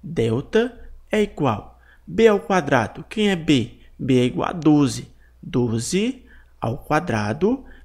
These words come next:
menos quatro vezes A, que é um, né? Vezes C, que é trinta e seis.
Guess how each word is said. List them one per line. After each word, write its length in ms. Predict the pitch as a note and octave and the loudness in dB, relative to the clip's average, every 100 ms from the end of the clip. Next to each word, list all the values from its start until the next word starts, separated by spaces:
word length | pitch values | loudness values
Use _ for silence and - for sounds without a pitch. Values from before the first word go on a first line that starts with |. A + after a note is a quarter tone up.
| _ | _
menos 720 | D#3+ F3+ D3 G#2+ G2+ - - _ _ - | 0 2 2 -2 -6 -10 -14 _ _ -18
quatro 760 | - B2 G#2 A2+ - G#3 B3+ - _ - - | -4 -2 -2 -4 -2 -2 -2 -14 _ -20 -20
vezes 760 | - C#3+ B2 A#2+ D3 - - - | -4 0 2 0 -6 -6 -10 -2
A, 460 | F3+ G#3 - - - _ _ | 0 0 -6 -20 -20 _ _
que 100 | - | -4
é 100 | A#2+ | -2
um, 200 | G#2+ B2+ | 0 -4
né? 280 | G#3 G3+ G#3+ - _ _ - - - | -4 -6 -8 -20 _ _ -20 -20 -14
Vezes 480 | E3 B2 A#2+ D3 A3+ | -2 0 0 -4 -4
C, 500 | - F3+ F3+ C3+ - - - - | 0 2 2 -2 -14 -20 -20 -20
que 140 | - A#2+ | -8 -4
é 280 | A#2 - - - - | -4 -6 -20 -20 -20
trinta 320 | - D#3 G#3 G#3 | -4 -4 -2 -2
e 80 | |
seis. 680 | D#3 - A#2 G2 - - - | -4 -4 -6 -6 -10 -14 -14